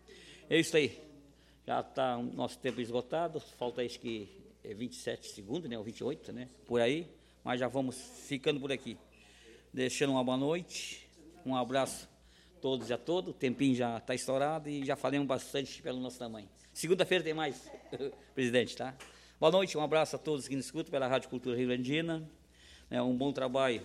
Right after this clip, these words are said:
um bom fim de semana pra todos. Estemos na luta. E dizer que o nosso pescador, quando fe-, fazer o seu relato na coluna de pesca, procura,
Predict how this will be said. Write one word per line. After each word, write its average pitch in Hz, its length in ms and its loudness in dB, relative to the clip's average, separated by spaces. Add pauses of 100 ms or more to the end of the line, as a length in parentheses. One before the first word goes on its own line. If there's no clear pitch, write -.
um 117 160 -6
bom 131 240 2
fim 135 140 -6
de 123 60 -6
semana 123 280 0
pra 120 140 -2
todos. 147 540 -2 (420)
Estemos 143 420 4
na 139 100 4
luta. 165 400 2 (720)
E 143 480 2
dizer 180 340 6
que 180 80 -2
o 156 40 0
nosso 151 240 0
pescador, 147 480 2
quando 190 300 4
fe-, 165 260 2
fazer 156 360 6
o 202 60 6
seu 208 240 6
relato 160 340 4
na 143 80 0
coluna 139 220 -2
de 117 80 -8
pesca, 156 460 2
procura, 170 800 2